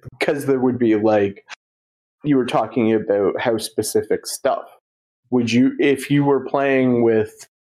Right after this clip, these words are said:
a, a party that wasn't all one specific house, do you think you would get blocked out, or do you think it would be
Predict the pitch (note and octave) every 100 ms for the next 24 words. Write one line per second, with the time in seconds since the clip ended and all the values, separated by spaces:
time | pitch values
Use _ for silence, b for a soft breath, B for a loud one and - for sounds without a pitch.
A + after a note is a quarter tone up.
0 | _ C3 B2 - B2 B2 C#3+ C3 B2+ A#2+
1 | A#2+ C3+ A#2+ A#2+ A#2 A2+ A2+ - _ _
2 | _ - A#2+ A#2 C#3 - B2 A#2 A2+ A#2+
3 | A2 A#2 G#2+ - A#2 G#2+ A2+ G#2+ A2+ G#2
4 | G2+ G2 F#2+ G2 G#2 G2 - A#2+ F#3 -
5 | A#2 A2 A2+ A#2+ A2+ G2+ G#2 - F#2+ E2+